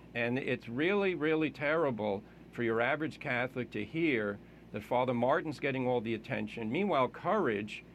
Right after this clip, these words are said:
which is the organization founded by Father John Harvey and Father Benedict Groeschel, which helps people with homosexual temptation who want to live chaste and good lives, Courage gets no encouragement from the Holy Father. It's very, very disappointing.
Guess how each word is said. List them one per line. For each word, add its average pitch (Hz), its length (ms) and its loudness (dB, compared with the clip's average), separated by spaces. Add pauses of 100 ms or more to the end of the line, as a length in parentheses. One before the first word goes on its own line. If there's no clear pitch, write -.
(280)
which 113 220 -4
is 120 200 -2
the 123 140 -4
organization 120 760 0
founded 110 480 -2
by 107 120 0
Father 104 320 -2
John 98 320 -2
Harvey 120 400 0
and 101 100 -4
Father 98 260 -6
Benedict 104 480 -4
Groeschel, 113 680 -2 (500)
which 107 180 -6
helps 170 360 2
people 123 360 -2
with 110 180 -2
homosexual 113 640 -2
temptation 131 640 -2
who 107 80 0
want 107 160 -2
to 107 60 -2
live 104 220 -2
chaste 117 420 -4
and 104 140 -6
good 101 180 -4
lives, 151 380 0 (300)
Courage 226 320 2
gets 208 220 -2
no 214 260 2
encouragement 110 680 -2
from 101 140 -6
the 95 80 -4
Holy 92 300 -4
Father. 90 460 -4
It's 135 140 -10
very, 220 480 0
very 117 320 0
disappointing. 139 760 -4